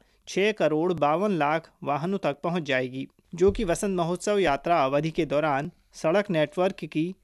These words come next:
औसत यातायात मात्रा का लगभग एक दशमलव सात पाँच गुना होगा।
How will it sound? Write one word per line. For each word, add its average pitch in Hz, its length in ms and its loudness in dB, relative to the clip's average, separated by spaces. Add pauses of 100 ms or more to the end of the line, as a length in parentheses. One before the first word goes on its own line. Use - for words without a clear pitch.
(160)
औसत 180 420 0
यातायात 165 560 2
मात्रा 156 320 -2
का 160 160 0
लगभग 139 460 -2 (220)
एक 202 260 4
दशमलव 175 420 -2
सात 160 420 -2
पाँच 147 280 -4
गुना 175 220 0
होगा। 135 400 -2